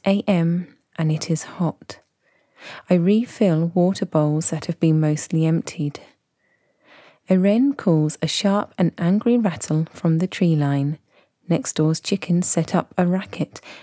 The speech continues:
and a blue tit screeches high-pitched. Something is clearly nearby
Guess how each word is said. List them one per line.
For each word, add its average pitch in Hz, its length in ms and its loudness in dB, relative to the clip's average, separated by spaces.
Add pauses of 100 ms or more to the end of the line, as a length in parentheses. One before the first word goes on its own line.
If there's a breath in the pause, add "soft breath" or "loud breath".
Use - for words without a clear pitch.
(120)
and 202 160 2
a 196 40 0
blue 233 260 2
tit - 520 -6
screeches - 800 -4
high-pitched. - 1000 -4 (480)
Something 175 720 0
is 175 140 -2
clearly 175 480 2
nearby 170 800 0